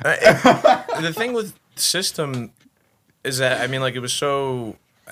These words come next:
I mean, like, I feel like the fan base can be pretty polarizing. Like, a lot of people either really love System or they really don't. Um, just 'cause it's weird, obviously.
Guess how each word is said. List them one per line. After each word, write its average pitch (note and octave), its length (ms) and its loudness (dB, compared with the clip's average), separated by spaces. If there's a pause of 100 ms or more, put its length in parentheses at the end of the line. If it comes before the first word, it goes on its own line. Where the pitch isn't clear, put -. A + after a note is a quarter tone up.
(180)
I A2 120 -8
mean, C3 140 -4
like, A#2+ 140 -2
I A2 120 -4
feel A#2+ 420 -8
like E3+ 520 -4
the C#3+ 160 -14
fan D3 300 -4
base D#3 240 -6
can D3 140 -16
be D3 100 -10
pretty D3 220 -10
polarizing. D3 720 -4
Like, A#2+ 320 -4
a G#2+ 80 -6
lot A2+ 240 0
of G#2+ 80 -12
people A#2+ 260 -6
either A2+ 240 -4
really A2 300 -8
love G#2 600 -6
System - 460 -10
or C#3 100 -4
they A#2 120 -4
really G#2 240 -6
don't. B2+ 440 -8 (600)
Um, G#2 520 -6
just - 200 -12
'cause C3+ 160 -8
it's F#2 120 -12
weird, G#2+ 460 -8
obviously. B2 640 -8